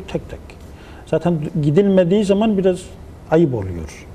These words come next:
E, şu anda da genellikle çocuklar gene gidiyor. Hani şehir hayatı başka. Şehir hayatı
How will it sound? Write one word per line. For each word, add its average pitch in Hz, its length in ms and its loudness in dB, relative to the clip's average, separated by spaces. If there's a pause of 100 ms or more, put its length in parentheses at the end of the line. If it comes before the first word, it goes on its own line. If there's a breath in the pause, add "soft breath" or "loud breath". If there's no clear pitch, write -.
(640 loud breath)
E, 180 60 2
şu 254 220 4
anda 233 200 6
da 180 60 6
genellikle 143 420 2
çocuklar 110 420 -2
gene 98 280 -4
gidiyor. 107 240 -2
Hani 131 180 2
şehir 151 360 0
hayatı 151 480 0
başka. - 280 -2
Şehir 160 220 -2
hayatı 151 500 2